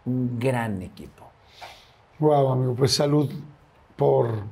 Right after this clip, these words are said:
Speaker 2: por todo lo que han vivido, lo difícil y lo fantástico que tienes
Speaker 1: Mm.
Speaker 2: hoy, y que se tienen uno al otro. Yo creo que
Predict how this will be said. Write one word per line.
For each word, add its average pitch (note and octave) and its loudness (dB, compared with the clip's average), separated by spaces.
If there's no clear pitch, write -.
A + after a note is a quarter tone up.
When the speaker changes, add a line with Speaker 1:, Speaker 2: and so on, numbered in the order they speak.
Speaker 2:
por C3+ -4
todo D3+ 2
lo C#3+ 4
que C#3 2
han C#3+ 2
vivido, C#3+ 4
lo C3+ 6
difícil D3 0
y C#3 -2
lo C3+ 0
fantástico C3 -4
que C3+ -2
tienes C#3+ 0
Speaker 1:
Mm. C#3 4
Speaker 2:
hoy, D#3 2
y G3 -4
que - -2
se C3+ 4
tienen D#3 4
uno D3 2
al C#3+ 6
otro. C#3 2
Yo C#3+ 2
creo C#3 2
que C#3+ 2